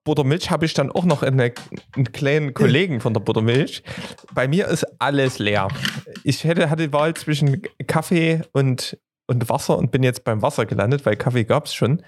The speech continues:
Ich muss ja nach dem Podcast dann erstmal einkaufen gehen und freue mich auch schon auf die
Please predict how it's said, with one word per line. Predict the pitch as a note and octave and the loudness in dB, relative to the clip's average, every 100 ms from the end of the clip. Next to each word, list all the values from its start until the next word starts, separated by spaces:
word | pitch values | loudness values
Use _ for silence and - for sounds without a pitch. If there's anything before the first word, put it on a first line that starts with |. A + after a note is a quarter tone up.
| - - - - | -14 -20 -16 -8
Ich | A#2 | -2
muss | C3+ - | 0 2
ja | C3+ | 0
nach | B2 | 0
dem | B2+ A2+ | -2 0
Podcast | B2+ - A#2 - | 0 0 -2 0
dann | G#2+ | -2
erstmal | A2+ - F#2+ | 0 -2 -2
einkaufen | A#2 A2 G#2 - | 0 0 -2 -2
gehen | A2 A#2+ D3 | 0 0 0
und | A#2 A2+ | 0 0
freue | - - D3 | 0 0 2
mich | D3+ - | 2 -2
auch | C#3 | -6
schon | - C3 C3 | -2 0 0
auf | - A2+ - | 0 -2 -2
die | - A2+ A2+ | -4 -2 -2